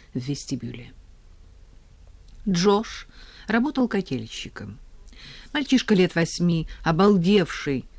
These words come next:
от представшего перед ним благоухающего духами видения,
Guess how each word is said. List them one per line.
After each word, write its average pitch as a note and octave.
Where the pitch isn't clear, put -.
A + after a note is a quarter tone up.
от E3
представшего D3
перед E3
ним D#3+
благоухающего E3
духами D3+
видения, D#3